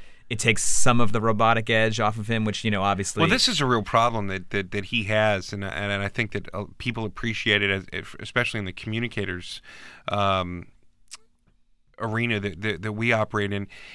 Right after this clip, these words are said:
Speaker 2: His just public persona seems very stiff. We can say it's robotic, but this is something that he has to overcome and, and able to really reach and, uh, be real with the American people and, and have people appreciate,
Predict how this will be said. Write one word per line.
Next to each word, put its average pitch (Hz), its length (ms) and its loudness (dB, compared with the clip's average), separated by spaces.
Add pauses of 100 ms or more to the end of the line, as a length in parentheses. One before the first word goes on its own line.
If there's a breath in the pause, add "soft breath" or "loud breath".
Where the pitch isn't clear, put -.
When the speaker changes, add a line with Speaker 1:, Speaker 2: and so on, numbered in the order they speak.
(140 loud breath)
Speaker 2:
His 131 280 -8
just - 220 -6
public 165 360 -4
persona 123 480 -6
seems 107 360 -10
very 107 260 -2
stiff. - 560 -12 (360 soft breath)
We 107 140 -6
can 107 100 -4
say 120 180 2
it's 110 160 -4
robotic, 107 540 2
but 110 120 -4 (320 loud breath)
this - 200 -4
is - 80 -6
something 117 320 -2
that 101 60 -6
he 123 180 -4
has 113 220 -2
to - 80 -12
overcome 107 760 -4
and, 101 160 -6
and 101 180 -6
able 101 240 -4
to 95 220 -6 (540)
really 120 280 -6
reach 98 560 -6 (400 loud breath)
and, 101 540 -4
uh, 95 360 0 (100)
be 101 140 -6
real 101 300 -2
with 101 140 -4
the 101 60 -8
American 95 360 -6
people 107 320 -8
and, 95 120 -10
and 90 160 -12
have 101 180 -6
people 104 240 -10
appreciate, - 560 -6